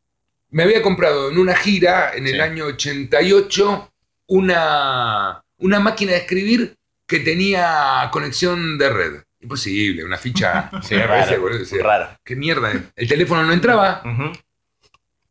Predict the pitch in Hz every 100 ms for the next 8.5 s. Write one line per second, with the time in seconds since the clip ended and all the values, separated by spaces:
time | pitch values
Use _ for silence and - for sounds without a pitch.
0 | _ _ 131 180 175 156 156 180 160 131
1 | 113 85 73 _ _ _ _ _ - 175
2 | 170 165 156 - 165 170 160 160 156 147
3 | 147 143 - 202 202 185 160 160 147 175
4 | 170 151 175 170 160 156 160 - 123 131
5 | 147 151 165 180 180 185 208 202 - _
6 | _ _ - 127 110 104 98 110 131 143
7 | 139 - 170 165 147 - 160 - 151 131
8 | 113 98 95 87